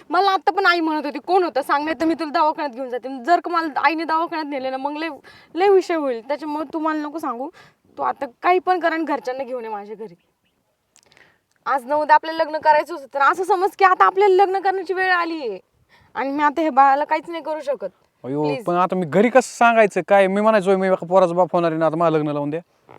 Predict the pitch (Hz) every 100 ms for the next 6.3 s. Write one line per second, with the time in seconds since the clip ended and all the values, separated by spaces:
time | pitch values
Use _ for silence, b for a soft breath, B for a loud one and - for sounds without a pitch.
0 | _ _ _ b b b _ 403 440 480
1 | 494 494 370 247 - - 349 415 453 359
2 | 453 415 427 403 453 381 302 311 330 320
3 | 392 339 349 349 349 262 196 - _ _
4 | _ _ - _ _ - - 277 285 294
5 | 151 - - 135 131 147 139 139 147 135
6 | 127 - 139